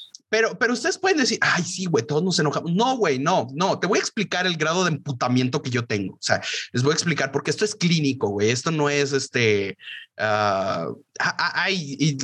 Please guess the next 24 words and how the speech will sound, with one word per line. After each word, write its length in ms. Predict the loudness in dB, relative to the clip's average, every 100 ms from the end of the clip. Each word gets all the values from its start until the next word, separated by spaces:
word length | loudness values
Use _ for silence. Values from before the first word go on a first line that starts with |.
| -2
le, 300 | 2 2 2
se 120 | 2
le 120 | 0 0
ponchó 280 | 0 0 0
la 80 | 2
llanta 220 | 0 -2
y 40 |
se 60 | 0
enojó. 220 | 0 2
No. 380 | 2 2 -2 -10 _ -20 _ _ _ _ -14
Mi 140 | 0 2
enojamiento, 840 | 2 0 0 -2 0 0 0 -6 _ _ _ _
mi, 140 | 0 2
eh, 40 | 2
eh, 300 | -2 0 -2
va 300 | 0 0 0
del 160 | -2 -2
grado 200 | 0 0
de 80 |
que 260 | 0 -2 -2 -14 -16 -16 -20 _
llego 300 | -4 -2 0
a 40 | 2
mi 100 | 0
oficina 680 | -2 -2 0 2 0 -4